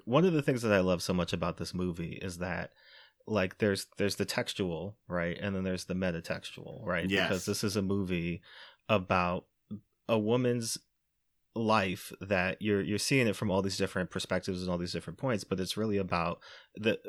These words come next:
Speaker 1: the, the joke is that, you know, she's the perfect person to save the multiverse 'cause she's bad at everything, right? And so she's
Speaker 2: Right.
Speaker 1: created all these different versions of herself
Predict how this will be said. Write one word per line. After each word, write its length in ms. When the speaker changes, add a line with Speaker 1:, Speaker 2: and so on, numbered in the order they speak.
Speaker 1:
the, 280
the 160
joke 360
is 120
that, 380
you 120
know, 120
she's 300
the 160
perfect 500
person 260
to 60
save 180
the 60
multiverse 460
'cause 120
she's 140
bad 240
at 80
everything, 420
right? 180
And 80
so 120
she's 180
Speaker 2:
Right. 100
Speaker 1:
created 240
all 240
these 160
different 380
versions 340
of 80
herself 400